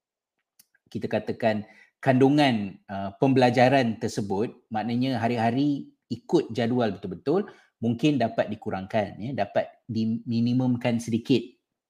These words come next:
berat berkenaan. Kemudian yang keduanya, kalau di sekolah itu ada,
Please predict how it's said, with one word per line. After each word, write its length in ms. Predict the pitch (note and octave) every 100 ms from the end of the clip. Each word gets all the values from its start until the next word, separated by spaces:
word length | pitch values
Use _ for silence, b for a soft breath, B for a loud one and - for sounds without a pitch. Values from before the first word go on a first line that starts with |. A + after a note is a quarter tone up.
| _ _ B2+
berat 320 | A#2 A#2+ - G#2+
berkenaan. 560 | A2+ G2 - F2+ F2+ b b b b b b b _
Kemudian 400 | - C3 F3 G3
yang 80 | D#3+
keduanya, 640 | D3 C3+ C3 D3+ F3+ E3 B2+
kalau 320 | A#2 B2 B2
di 80 | A#2
sekolah 480 | - A2 G#2+ G2+
itu 240 | F#2+ - A2+
ada, 480 | G2+ G2+ A2 A2